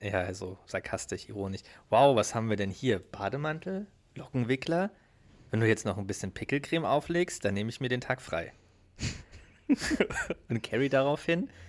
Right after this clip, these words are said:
mit dem Konter, „Guck lieber selber mal in den Spiegel, okay?“ Und Carrie gibt ihm dann auf jeden Fall so Anweisungen, dass er die Klamotten, die sie so in dem Arm trägt, ähm,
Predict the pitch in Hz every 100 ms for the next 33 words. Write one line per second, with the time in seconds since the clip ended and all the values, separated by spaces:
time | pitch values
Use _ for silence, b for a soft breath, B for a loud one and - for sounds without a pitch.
0 | b b b - - 127 120 139 160 156
1 | - - - 165 170 170 170 151 104 92
2 | 90 92 - - 98 95 95 110 226 b
3 | b b b b b - - 120 120 110
4 | 107 - - 135 123 127 120 110 107 -
5 | 113 113 104 101 170 185 160 160 143 113
6 | - 101 - 101 113 143 139 101 98 98
7 | 98 - 98 - 104 156 190 - 180 202
8 | - B B B _ 127 127 131 135 139